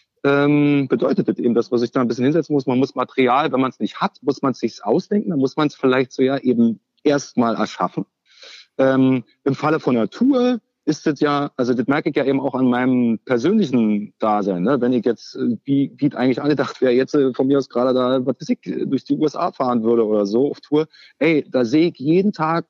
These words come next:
geile Scheiße. So, da kann ich ein Foto machen, guck mal, ich esse gerade hier irgendwie ein umgedrehtes Sch-, Sch-, Schweineeis in Nashville, äh, unter den Niagara-Fällen. So, einfach weil, da bin ich gerade,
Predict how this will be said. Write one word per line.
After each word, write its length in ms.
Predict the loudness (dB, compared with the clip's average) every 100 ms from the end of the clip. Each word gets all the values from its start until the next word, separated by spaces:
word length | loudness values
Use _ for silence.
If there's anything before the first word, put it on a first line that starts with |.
| -6
geile 500 | -2 0 2 0 -4
Scheiße. 600 | -6 -4 -4 -6 -10 -10 _ _ _ -2
So, 200 | 0 2
da 120 | 0
kann 160 | 0
ich 120 | 0 0
ein 80 |
Foto 260 | 0 0 2
machen, 380 | 0 0 0 0
guck 160 | 0
mal, 180 | 0 0
ich 100 | 0
esse 200 | -2 -4
gerade 240 | -2 0 2
hier 200 | 2 2
irgendwie 340 | 2 2 2
ein 60 | 0
umgedrehtes 520 | 2 2 2 0 -2 -6 -18 -20 -20 _ -12
Sch-, 340 | -10 -10 -14
Sch-, 180 | -16 -18
Schweineeis 1040 | -16 -6 -2 0 0 0 0 -2 -6 -18 -20 _ _
in 460 | 0 2 2 0 -6 _ _ _ _ -10
Nashville, 1300 | -4 -2 0 -2 0 2 2 2 -2 -2 0 2 0
äh, 20 |
unter 280 | 2 0 2
den 180 | 0 2
Niagara-Fällen. 1000 | 0 2 0 0 0 0 0 0 -2
So, 280 | 0 0 0 -4
einfach 220 | -4 -2
weil, 120 | -2 -2
da 160 | -2
bin 160 | 0 0
ich 100 | 0
gerade, 480 | -2 0 0 -2